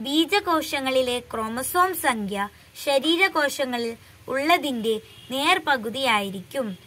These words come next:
ബീജയോഗം നടന്നു കഴിഞ്ഞാൽ ഇരുപത്തിമൂന്ന് ക്രോമസോമുകൾ വീതമുള്ള ബീജകോശങ്ങൾ കൂടിച്ചേർന്ന് ക്രോമസോം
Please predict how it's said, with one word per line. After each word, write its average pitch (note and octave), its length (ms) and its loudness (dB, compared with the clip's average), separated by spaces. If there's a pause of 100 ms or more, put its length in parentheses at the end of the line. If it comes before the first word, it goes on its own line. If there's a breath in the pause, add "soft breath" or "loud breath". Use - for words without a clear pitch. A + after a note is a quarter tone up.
(320 loud breath)
ബീജയോഗം D#4+ 800 4
നടന്നു A#3+ 400 2
കഴിഞ്ഞാൽ G3+ 500 0 (340 soft breath)
ഇരുപത്തിമൂന്ന് F#4 720 0
ക്രോമസോമുകൾ A#3 880 0 (420 loud breath)
വീതമുള്ള C#4+ 600 0 (460 loud breath)
ബീജകോശങ്ങൾ C4+ 920 0 (120)
കൂടിച്ചേർന്ന് B3+ 680 -2 (360 soft breath)
ക്രോമസോം E4 520 0